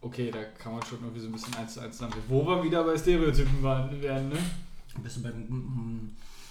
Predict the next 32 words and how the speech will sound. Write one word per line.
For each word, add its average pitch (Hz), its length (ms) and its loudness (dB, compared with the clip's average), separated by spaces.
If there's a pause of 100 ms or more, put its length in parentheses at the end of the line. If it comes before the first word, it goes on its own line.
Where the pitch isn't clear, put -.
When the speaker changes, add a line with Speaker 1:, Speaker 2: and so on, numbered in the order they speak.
(120)
Speaker 2:
Kabarett-Publikum 127 760 -2
ja 113 120 -2
auch. 123 160 0
Das 110 120 -4
sind 127 160 0
alles 127 260 0
Ü 131 100 2
sechzig 131 320 -2
Leute. 110 240 -4 (1300)
Speaker 1:
Mhm. 302 640 -6 (1500)
Mhm. 110 720 -8 (1300)
Speaker 2:
Das 120 180 -4
Ding 135 180 0
ist, 208 160 2
wir 139 100 2
Speaker 1:
Nee. 135 80 2
Speaker 2:
waren, 160 520 2 (180)
wir - 260 2
waren 127 180 6
neulich 131 340 6
mal 147 100 2
auf 135 140 0
Speaker 1:
Das 123 80 4
Speaker 2:
der, 123 140 4
Speaker 1:
glaub 131 240 6
ich - 100 8
nicht. - 240 6
Speaker 2:
auf 131 140 4
der 131 180 2
Aufzeichnung 131 600 0
von, 120 500 -2 (140)
ähm, 117 880 -4